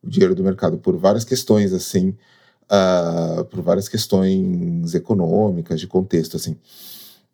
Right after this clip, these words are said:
É, ou seja, as pessoas não tão pondo dinheiro em empresas, startups novas,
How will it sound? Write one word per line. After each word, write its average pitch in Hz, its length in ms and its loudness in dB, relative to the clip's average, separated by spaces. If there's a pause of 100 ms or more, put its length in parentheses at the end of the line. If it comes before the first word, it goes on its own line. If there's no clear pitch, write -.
(200)
É, 90 200 6
ou 87 80 0
seja, 85 260 -4
as 76 100 -6
pessoas - 320 -6
não 98 80 -4
tão 98 200 0
pondo 104 240 2
dinheiro 104 540 2
em 117 340 2
empresas, 104 460 0
startups 107 600 0
novas, 95 540 0